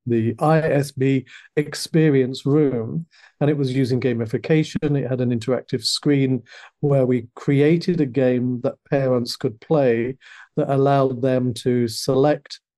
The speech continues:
what was important for them, each individual member of the family, when choosing a school. And then we asked the family to prioritize those from the most important to the least important as a family. So they were having to,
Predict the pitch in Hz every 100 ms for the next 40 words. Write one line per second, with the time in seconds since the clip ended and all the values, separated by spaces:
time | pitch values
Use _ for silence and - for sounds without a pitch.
0 | _ _ 151 147 147 151 135 135 - 151
1 | 139 139 - 143 120 143 131 120 165 160
2 | 147 - 156 135 127 127 131 123 117 120
3 | 120 143 131 131 131 127 - - _ -
4 | 143 135 131 143 135 120 123 120 - 139
5 | 113 - 165 - - 151 143 147 160 160
6 | 151 143 - 135 147 135 131 127 123 -
7 | 131 127 _ _ 165 156 170 160 143 127
8 | 110 131 123 127 117 131 123 123 120 _
9 | _ _ 151 143 139 - 135 127 120 120
10 | 127 135 - 135 139 117 123 143 139 135
11 | - 135 127 123 127 143 196 180 160 147
12 | 143 139 143